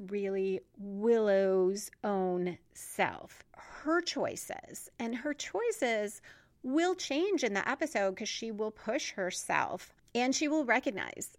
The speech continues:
things about herself. And of course, the, the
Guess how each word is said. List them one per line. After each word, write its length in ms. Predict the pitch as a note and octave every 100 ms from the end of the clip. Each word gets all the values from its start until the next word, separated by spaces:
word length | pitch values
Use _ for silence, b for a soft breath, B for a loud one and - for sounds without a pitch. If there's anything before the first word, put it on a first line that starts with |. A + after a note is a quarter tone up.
| _
things 420 | - G3+ F#3+ F#3+ -
about 520 | F#3+ F3+ F3+ F3 F3 -
herself. 840 | - F3+ - - F3 - E3 - B B -
And 120 | C4
of 160 | A#3+ -
course, 500 | - D#4+ A#3 A3 G#3+
the, 540 | G3 G#3+ G3 G3 F#3 -
the 240 | G3 F#3+